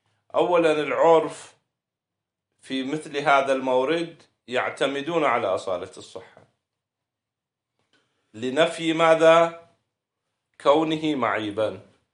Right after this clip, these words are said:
يعني إذا شكوا بأن هذا المسك الذي هو في هذه الفأرة هل هو صحيح وسالم أم معيب وفاسد؟ يعتمدون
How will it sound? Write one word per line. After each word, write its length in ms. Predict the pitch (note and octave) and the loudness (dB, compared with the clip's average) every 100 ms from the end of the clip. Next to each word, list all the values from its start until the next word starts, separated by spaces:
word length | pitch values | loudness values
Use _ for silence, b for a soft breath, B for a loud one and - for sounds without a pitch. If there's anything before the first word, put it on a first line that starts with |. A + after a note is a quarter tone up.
| _ _ _ _ - | _ _ _ _ -6
يعني 380 | G#2+ A#2+ A#2+ | -4 -4 -6
إذا 200 | A#2+ B2+ | -4 -2
شكوا 520 | B2+ E3+ E3+ - B2 G#2+ | -2 -2 -6 -6 -14 -12
بأن 400 | A2+ D#2 C3 A#2+ | -8 -8 -8 -8
هذا 360 | C3 A#2+ A#2 | -4 -4 -4
المسك 420 | A#2 B2 B2 - | -8 -8 -12 -12
الذي 420 | A#2+ A#2 B2 A#2+ A#2+ | -10 -4 -4 -4 -6
هو 180 | A#2 | -4
في 200 | A#2 A2+ | -4 -6
هذه 340 | B2+ A#2 A2+ A#2+ | -2 -2 -2 -10
الفأرة 720 | A2 - C3+ - C#3 G#2 - b b b b | -10 -2 0 2 0 -2 -6 b b b b
هل 220 | - D3 D#3+ | -4 -2 -2
هو 220 | D3 B2 | -4 -4
صحيح 500 | - G#2 D3 C#3+ C3 | -4 -6 -8 -8 -8
وسالم 680 | A#2 A#2 A2+ C3+ D3 D#3+ E3+ | -6 -4 0 2 2 0 -6
أم 380 | E3+ G2+ C3+ C3 | -6 -6 -4 -2
معيب 600 | B2 C#3+ D#3+ D3+ C#3 B2 | -2 -2 -2 -4 -6 -2
وفاسد؟ 840 | B2 C3+ C#3 C3+ C3+ B2 A#2+ - - _ _ _ _ _ _ _ _ _ _ | -2 2 4 4 0 -8 -8 -14 -20 _ _ _ _ _ _ _ _ _ _
يعتمدون 880 | A2+ G#2+ C#3+ B2 C3 D3+ D#3 D#3 | -6 -4 -6 -6 -6 -4 -2 -2